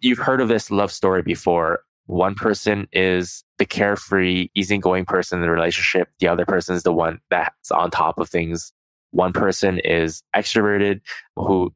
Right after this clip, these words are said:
takes care of all the socializing. The other person is the introverted, who just would rather rely on their partner. It's a very common dynamic, and examples of this include Michelle Obama and Barack Obama. They,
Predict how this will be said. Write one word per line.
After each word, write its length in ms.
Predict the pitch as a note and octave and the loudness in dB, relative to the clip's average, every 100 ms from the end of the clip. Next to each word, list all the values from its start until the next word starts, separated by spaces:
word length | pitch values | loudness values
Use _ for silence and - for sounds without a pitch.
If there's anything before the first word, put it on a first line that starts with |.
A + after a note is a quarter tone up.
| _ - | _ -8
takes 200 | - F#2 | -4 -4
care 160 | - F#2 | 0 2
of 80 | E2+ | 2
all 120 | D2+ | 0
the 60 | |
socializing. 920 | - A2 G#2+ G#2+ G2 F#2 F#2+ F#2 F#2 | 0 0 2 0 0 0 0 -2 -2
The 80 | F2 | 0
other 180 | D#2+ E2+ | 2 0
person 440 | F2+ E2 - E2 - | -2 -4 -4 -6 -2
is 360 | E2+ E2 - - | 0 0 -4 -10
the 100 | E2 | -4
introverted, 460 | G2 - F#2 F#2 F#2 | -2 2 2 2 0
who 100 | F2 | 0
just 220 | E2 - | 0 -2
would 180 | - D#2 | -2 0
rather 300 | D#2+ D#2+ D#2 | 0 0 0
rely 280 | D#2+ D#2+ D#2 | 0 0 0
on 120 | D2 | 0
their 100 | - | -4
partner. 500 | - G2 F#2 G2 F2+ - _ _ | 0 0 2 0 -2 -6 _ _
It's 160 | G#2 - | -4 0
a 40 | |
very 220 | A#2 B2+ B2 | 2 2 0
common 380 | - G2+ G2 | 0 0 0
dynamic, 560 | F#2 F2 E2+ F2 F2 - | 0 0 0 0 0 -2
and 220 | F2 F2+ | -2 -2
examples 480 | F#2+ F#2 G2 G2 G#2 | -2 0 0 0 -2
of 100 | G2 | 0
this 220 | F#2 F2 | 0 -2
include 480 | E2+ D#2 F2 F2 E2 - - | -6 -6 0 0 -2 -6 -4
Michelle 380 | - - F#2 F2+ | 0 2 2 2
Obama 520 | F2 E2 E2+ E2+ - - | 0 0 2 0 0 -2
and 320 | E2+ E2 D#2+ - _ _ | 0 0 -2 -10 _ _
Barack 340 | F2+ E2 F#2+ | 0 2 0
Obama. 400 | G2 F#2+ F#2+ G#2+ | 0 2 2 0
They, 280 | G2 F#2 E2+ | 2 0 0